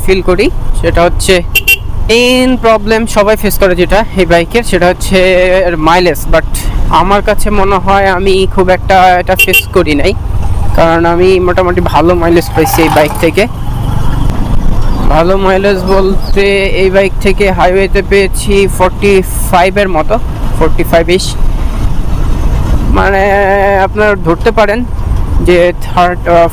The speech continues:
ফর্টি থ্রি থেকে ফর্টি ফাইভ এরকম মাইলেজ পেয়েছি হাইওয়েতে। আর এরকম লোকাল এরিয়াতে আটত্রিশ, চল্লিশ।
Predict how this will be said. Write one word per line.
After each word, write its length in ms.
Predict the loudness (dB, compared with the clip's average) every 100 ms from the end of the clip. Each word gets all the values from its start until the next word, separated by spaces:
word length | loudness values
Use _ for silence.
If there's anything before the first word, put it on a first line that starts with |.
| 0
ফর্টি 240 | -2 0
থ্রি 380 | -2 0 0 0
থেকে 500 | 0 0 2 0 0 -2 -4 -2 0 2 2 2 2 0 0 2 2 2 2 2 2 0 0 0 0 0 0 2
ফর্টি 220 | 0 0
ফাইভ 240 | 0 0 -2 -8 -8 -6 -4 -2 -2 0 0 0 0 0 0 0 0 0 0
এরকম 580 | 0 2 0 0 -2 -4 0 0 2
মাইলেজ 340 | 0 -2 -2
পেয়েছি 300 | -2 0 -2
হাইওয়েতে। 500 | 0 0 0 -2 -4 -4 -6 -2 0 0 0 0 0 0 0 2 2 2 0 0 0
আর 280 | 2 2
এরকম 320 | 0 0 0 0
লোকাল 320 | 2 0 0
এরিয়াতে 520 | 0 0 0 0 -2 0 0 0 0 -2 -2 -2 0 0 0 0 2 2 2 2 2 0
আটত্রিশ, 440 | 0 0 0 0
চল্লিশ। 560 | -2 0 0 -2 -4